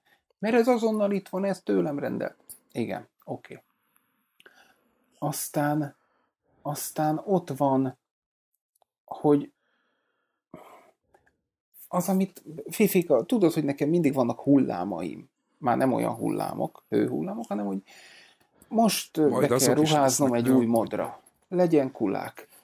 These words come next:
Speaker 1: Még egyre, legyen kulák. Múlt évben volt ilyen kulákosítás megint.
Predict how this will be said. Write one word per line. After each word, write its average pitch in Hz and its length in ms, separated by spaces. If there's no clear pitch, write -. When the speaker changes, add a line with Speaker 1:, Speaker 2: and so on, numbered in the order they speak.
Speaker 1:
Még 180 340
egyre, 120 440
legyen 156 360
kulák. - 420
Múlt 220 300
évben 143 340
volt 139 280
ilyen 123 180
kulákosítás 117 880
megint. - 440